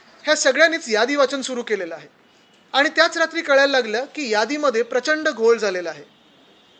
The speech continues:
अनेक वॉर्डांमध्ये जर आपण पाहिलं, प्रभाग, जे म्युनिसिपल वॉर्ड आपण मुंबईच्या भाषेत बोलतो, त्या वॉर्डात काही याद्या अशा होत्या, ज्या समरीमध्ये दाखवल्यात त्या प्रारूप यादीच्या, पण त्याच्यात बिल्डिंगच्या बिल्डिंग दुसऱ्या यादीत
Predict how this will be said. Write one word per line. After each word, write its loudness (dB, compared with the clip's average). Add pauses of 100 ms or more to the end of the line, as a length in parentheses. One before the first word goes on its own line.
(160)
अनेक 2
वॉर्डांमध्ये 4
जर 4
आपण 0
पाहिलं, 0
प्रभाग, 0
जे -6
म्युनिसिपल -6
वॉर्ड 4
आपण 0
मुंबईच्या -2
भाषेत -4
बोलतो, -10 (480)
त्या 6
वॉर्डात 4 (1000)
काही 2
याद्या 2
अशा -4
होत्या, -6
ज्या -6
समरीमध्ये -2
दाखवल्यात 0 (300)
त्या 2
प्रारूप 0
यादीच्या, -2 (440)
पण 0
त्याच्यात 0
बिल्डिंगच्या -4
बिल्डिंग -4
दुसऱ्या 2
यादीत 2